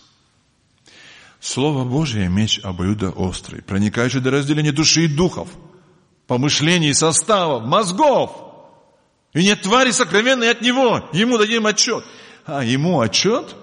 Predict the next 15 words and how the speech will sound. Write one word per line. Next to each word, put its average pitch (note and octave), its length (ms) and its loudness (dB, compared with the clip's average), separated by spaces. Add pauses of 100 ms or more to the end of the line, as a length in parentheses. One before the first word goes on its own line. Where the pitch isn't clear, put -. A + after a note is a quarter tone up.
(140)
Ха. A2 500 -2 (1300)
Да, D#3 300 0
когда-то A#2+ 460 0
ему D#3 300 2
дадут G#2+ 420 -2
отчёт, - 460 -8
это B2+ 160 -8
правда. C3 640 -4 (600)
Дадут. G2 640 -6 (540)
Вот A#2+ 140 -2
они D#3 180 2
не F#3 120 2
хотели G3 360 0
давать G#2+ 340 -2
отчёта. G2+ 440 -4